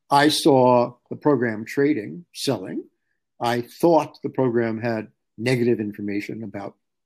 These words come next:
the true value of the asset, so I started selling as well. But I was mistaken about the program's model of the world.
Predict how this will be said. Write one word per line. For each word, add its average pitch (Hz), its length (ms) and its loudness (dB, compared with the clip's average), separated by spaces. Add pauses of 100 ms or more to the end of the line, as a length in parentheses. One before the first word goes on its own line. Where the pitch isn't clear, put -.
(320)
the 120 60 -2
true 127 200 2
value 104 280 0
of 101 60 -12
the 113 80 -4
asset, 139 380 -2 (440)
so 135 200 0
I 127 140 6
started 123 320 0
selling 113 420 -4
as - 140 -8
well. 160 460 0 (600)
But 147 120 4
I 147 60 4
was 139 200 0
mistaken 151 680 0 (340)
about 127 300 -2
the 131 60 -6
program's 123 640 2
model 113 360 -4
of 104 80 -10
the 113 80 -6
world. 127 460 -6